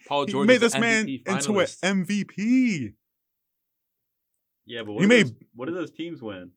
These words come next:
Speaker 3: What did those teams win?
Speaker 2: All right. In the playoffs, it's a little shaky, but we're not gonna talk about that right now. He's doing the same thing with LeBron. LeBron looked like he's twenty-six out there. Did the same thing with Bradley Beal. Averaged thirty points with Russ.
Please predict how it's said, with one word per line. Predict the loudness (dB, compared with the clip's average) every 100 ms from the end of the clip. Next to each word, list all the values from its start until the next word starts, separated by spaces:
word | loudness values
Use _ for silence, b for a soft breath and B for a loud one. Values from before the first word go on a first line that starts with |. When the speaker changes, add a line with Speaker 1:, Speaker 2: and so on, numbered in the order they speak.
| _ _
Speaker 3:
What | -8 -6
did | -2
those | -2 -2
teams | -6 -6 -4
win? | -2
Speaker 2:
All |
right. | -2 -2 -10 _ -12
In |
the | -12
playoffs, | -4 0 2 0
it's | -4
a | -6
little | -4 -6
shaky, | -8 -12 -12
but | -8
we're | -6
not | -4
gonna | -6 -6
talk | -6 -6
about | -6 -8 -10 -10
that | -10
right | -10 -16
now. | -20 -12
He's | -6 -2
doing | -2
the |
same | -2 -4 -4
thing | -6
with | -2
LeBron. | -4 -2 -2 -2 -4 -8 _ _ _
LeBron | -4 0 0
looked | 0
like | -2 -2
he's | -10
twenty-six | -6 -6 -4 -6 -6 -4
out | -6 -4
there. | -8 -10 -18 _ _ _ _ _ _ _ _ -2
Did | 0
the | 0
same | 0 0
thing | 0 -2
with | 0
Bradley | 0 0 -2
Beal. | -4 -2 -2 -4 -10 _ _ _ _
Averaged | 0 0 -2
thirty | -2 -2 -2
points | -6 -6 -8
with | -8
Russ. | -6 -6 -8 -16